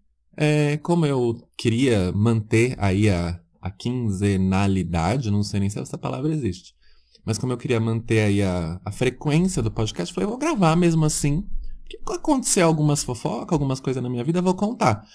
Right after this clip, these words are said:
Deixa eu ver quanto tempo de gravação tem. Ah, já tamo aí nos sete minutos. Já tá ótimo. Mas como eu tô sem pauta, eu decidi fazer o que todo mundo sem pauta decide fazer, que é ou abrir caixinha de perguntas no Instagram,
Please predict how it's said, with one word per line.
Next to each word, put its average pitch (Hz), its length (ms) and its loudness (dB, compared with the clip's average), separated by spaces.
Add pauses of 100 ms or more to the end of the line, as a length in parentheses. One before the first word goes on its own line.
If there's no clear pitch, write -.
(120)
Deixa - 120 -4
eu 139 40 2
ver 139 60 -2
quanto 127 200 -4
tempo 113 160 -2
de 113 80 -2
gravação 104 460 0
tem. 110 300 -6 (600)
Ah, 233 180 -4
já 156 140 -2
tamo 202 220 -2
aí 196 120 0
nos 202 140 -2
sete 196 300 -6
minutos. 180 560 -4 (440)
Já - 80 -12
tá 180 260 0
ótimo. 131 440 -4 (840)
Mas 277 260 0
como 151 220 4
eu 127 40 -4
tô 120 140 -2
sem 151 200 0
pauta, 147 520 0 (360)
eu 202 100 2
decidi 185 340 2
fazer 170 320 2
o 170 60 2
que 170 140 -8
todo 233 360 -2
mundo 190 240 4
sem 185 260 0
pauta 151 420 0
decide 156 360 0
fazer, 160 520 0 (220)
que - 140 2
é 101 160 2
ou 190 240 2
abrir 156 260 0
caixinha 113 380 0
de 101 100 -2
perguntas 98 480 -2
no 98 60 2
Instagram, 123 420 -2